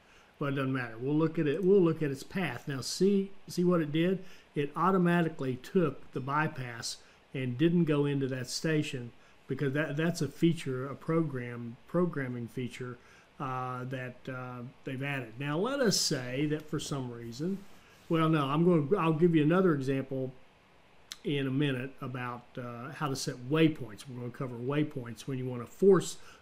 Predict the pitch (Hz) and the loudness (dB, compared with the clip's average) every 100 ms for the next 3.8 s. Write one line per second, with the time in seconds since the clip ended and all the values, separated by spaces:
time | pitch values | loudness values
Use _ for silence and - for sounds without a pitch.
0 | - 139 131 127 127 127 123 - 131 143 | -6 -2 -2 -2 -2 -2 -4 -4 -8 -8
1 | 131 127 139 143 143 127 127 123 - 139 | -10 -6 -4 -4 -4 -4 -6 -8 -8 -6
2 | 127 117 - 117 120 131 123 180 220 220 | -6 -8 -10 -12 -14 -14 -6 -2 -2 -4
3 | - 160 147 147 135 135 131 131 | -6 -2 0 0 0 -2 -2 -4